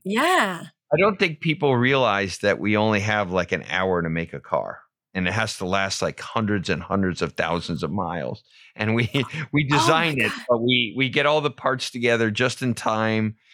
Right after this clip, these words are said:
Speaker 2: and then we only have, like, an hour to make it. <laughs> And then, and then it better
Speaker 1: That's
Speaker 2: last for, like, a couple
Speaker 1: incredible.
Speaker 2: hundred thousand miles. It's, it's a pretty amazing thing when you see it all come together, industrial ballet.
Speaker 1: And it's incredible, too, because I think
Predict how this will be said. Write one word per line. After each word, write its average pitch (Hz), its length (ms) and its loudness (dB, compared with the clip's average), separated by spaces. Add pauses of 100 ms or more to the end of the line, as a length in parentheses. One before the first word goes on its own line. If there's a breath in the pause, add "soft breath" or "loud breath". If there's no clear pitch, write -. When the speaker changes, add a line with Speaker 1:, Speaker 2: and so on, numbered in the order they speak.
(200 soft breath)
Speaker 2:
and 110 120 2
then 107 160 0
we 113 160 2
only 120 160 2
have, 107 200 0
like, 95 220 0
an 87 140 -2
hour 98 320 2
to 82 80 -4
make 82 320 -4
it. - 140 -14 (120)
<laughs> - 100 -6
And 160 160 2
then, 131 260 0 (340 loud breath)
and 117 160 0
then 117 120 0
it 104 120 -4
better 127 240 4
Speaker 1:
That's 110 80 2
Speaker 2:
last 104 400 0
for, 104 100 0
like, 98 140 0
a - 20 -14
couple 120 220 0
Speaker 1:
incredible. 107 260 0
Speaker 2:
hundred - 140 0
thousand 92 320 -2
miles. 85 420 -2
It's, - 320 -2 (320 soft breath)
it's - 220 -2
a 135 60 2
pretty 120 920 2
amazing 110 520 2
thing 104 240 2
when 92 120 2
you 90 100 2
see 98 240 0
it 95 80 4
all 92 140 4
come 92 260 0
together, 87 400 2
industrial 82 800 0
ballet. 80 720 0 (140)
Speaker 1:
And 359 120 -2
it's 494 240 -2
incredible, 330 560 0
too, 359 180 -2
because 285 200 -2
I 233 100 2
think 269 340 -6